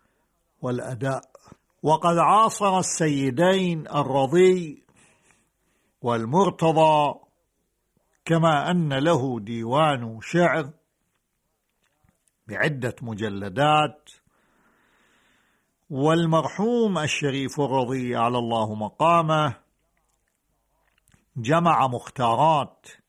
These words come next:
قسم من شعره اللذيذ، بالخصوص من شعره، فسماه الحسن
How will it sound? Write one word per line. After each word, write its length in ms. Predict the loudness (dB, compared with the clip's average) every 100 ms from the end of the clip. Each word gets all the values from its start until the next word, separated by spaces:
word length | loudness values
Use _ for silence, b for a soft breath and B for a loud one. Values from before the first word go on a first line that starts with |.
| _
قسم 280 | -8 -6 -8
من 260 | -10 -12 -14
شعره 580 | -4 -2 -2 -2 -4 -8 _ _ _ _ _ _ _ -8
اللذيذ، 580 | -4 -4 -2 0 0 -4 -14 _
بالخصوص 640 | -16 -16 -18 -14 -12 -12 -14
من 140 | -14
شعره، 600 | -4 -2 0 0 0 -2
فسماه 1000 | -4 -6 -6 -6 -6 -4 0 0 -2 -4
الحسن 760 | -6 -8 -4 -4 -2 -2 -4